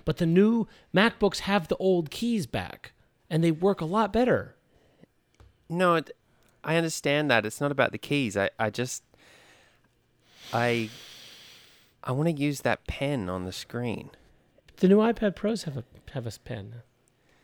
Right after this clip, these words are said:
Speaker 2: Yeah, but they don't have a i seven Intel Core processor.
Speaker 1: I know.
Speaker 2: You know what I mean?
Speaker 1: I know, I know.
Speaker 2: I know. I, it's like, I, I don't like to admit it either, but, like,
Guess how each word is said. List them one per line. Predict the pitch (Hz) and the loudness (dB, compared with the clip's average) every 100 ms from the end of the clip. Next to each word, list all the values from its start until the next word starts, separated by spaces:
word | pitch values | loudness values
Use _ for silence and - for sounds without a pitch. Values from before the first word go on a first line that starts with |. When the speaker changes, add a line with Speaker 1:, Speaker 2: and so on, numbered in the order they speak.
| _ _ - | _ _ -8
Speaker 2:
Yeah, | 160 | -6
but | 151 - _ - | -8 -14 _ -12
they | - | -6
don't | 131 139 | -2 -2
have | 131 127 | -2 -2
a | 117 101 - _ _ | 0 -2 -4 _ _
i | 107 107 | 0 0
seven | - 110 107 98 98 113 _ _ _ | 0 -2 -2 -4 -4 -10 _ _ _
Intel | 107 107 - 95 92 _ | -6 -4 -2 -2 -4 _
Core | - 92 92 | -6 -6 -6
processor. | - 104 - - - - _ _ _ _ _ _ _ _ _ _ _ _ _ _ _ _ _ _ | -6 -6 -6 -12 -12 -16 _ _ _ _ _ _ _ _ _ _ _ _ _ _ _ _ _ _
Speaker 1:
I | 131 131 | -2 -2
know. | 113 98 95 _ _ _ _ _ _ _ _ _ _ _ 101 _ _ | 0 -4 -6 _ _ _ _ _ _ _ _ _ _ _ -20 _ _
Speaker 2:
You | 123 | -8
know | 143 | -4
what | |
I | 147 | -2
mean? | 143 151 147 - | -2 -4 -8 0
Speaker 1:
I | 180 196 | 4 4
know, | 202 180 110 | 4 0 -4
I | 127 | -6
know. | 143 127 98 _ _ _ _ | -6 -6 -8 _ _ _ _
Speaker 2:
I | - 151 | -8 -4
know. | 160 123 - - | -4 -4 -10 -6
I, | 127 | -2
it's | 135 143 | -2 0
like, | 151 165 | -2 2
I, | 160 170 | 2 2
I | 147 175 | 2 0
don't | 208 160 | 0 0
like | 147 | 0
to | - | -2
admit | 131 135 131 | -4 -2 0
it | 139 | 0
either, | 151 123 87 | 0 0 -2
but, | 101 - | -4 -2
like, | 117 | -4